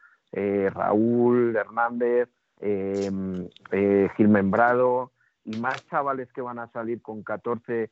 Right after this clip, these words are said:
quince, dieciséis años que realmente están sacrificados, porque tiene que gustarles esto, ¿eh? Que me imagino que también sus padres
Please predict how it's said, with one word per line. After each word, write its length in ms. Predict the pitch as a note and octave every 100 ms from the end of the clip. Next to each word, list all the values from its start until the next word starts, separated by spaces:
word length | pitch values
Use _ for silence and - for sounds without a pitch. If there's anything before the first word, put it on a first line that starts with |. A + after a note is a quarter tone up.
| _ _ _
quince, 340 | - C3 A#2 A2+
dieciséis 520 | A2+ G#2 G#2+ A#2 A2+
años 300 | B2 C3 A#2+
que 120 | B2 G#2+
realmente 760 | A2 A#2 D3 D3+ C#3 C3 B2
están 400 | A#2 - C3 C3+
sacrificados, 840 | - C3+ B2 A#2 G#2 G2 B2+ D#3+ D#3+
porque 340 | - G2 G2+ - _ _
tiene 220 | - A#2+ C3
que 80 |
gustarles 600 | C3+ A#2+ - A2+ G2+ G2
esto, 340 | C#3+ D#3+ - G#2+
¿eh? 120 | C3
Que 100 | G#2+
me 120 | G2+
imagino 360 | G2+ F#2+ A2 A#2
que 80 | A2
también 260 | B2 A#2
sus 180 | A2+ A2
padres 460 | - B2 B2+ C3+